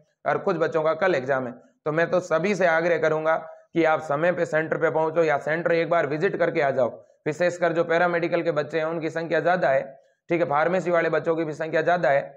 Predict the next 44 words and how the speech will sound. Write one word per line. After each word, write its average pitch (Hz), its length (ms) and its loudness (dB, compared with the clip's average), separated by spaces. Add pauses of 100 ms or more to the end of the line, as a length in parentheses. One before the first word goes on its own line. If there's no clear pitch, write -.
(220)
तो 156 60 0
आप 170 260 2
सेंटर 170 300 -2
को 180 100 2
पहले 180 240 2
देख 196 240 -2
के 165 80 0
आ 147 80 4
जाओ, 147 220 0 (340)
ठीक 160 140 0
है 175 60 2
ना, 175 120 0
कि 160 120 -2
आपका 156 240 0
सेंटर 147 280 -4
कहाँ 156 240 -2
पे 147 120 -2
है, 143 160 0
क्या 151 200 0
है, 139 140 2 (440)
ताकि 170 240 2
फिर 170 200 -2
दोबारा 180 360 2
जाने 165 240 0
में 175 100 0
आपको 165 240 -2
सुविधा 160 320 2
रहे, 127 160 4
ठीक - 540 -6
है, 175 80 0
बार 165 220 2
बार 175 180 2
पूछना 180 400 0
नहीं 165 160 -2
पड़ेगी 156 400 0
ये 151 80 0
सेंटर 147 280 -4
कहाँ 143 220 0
पे 139 120 0
है, 135 140 4
क्या 127 180 2
है, 123 160 0 (500)
ठीक 175 180 2
है। 208 140 2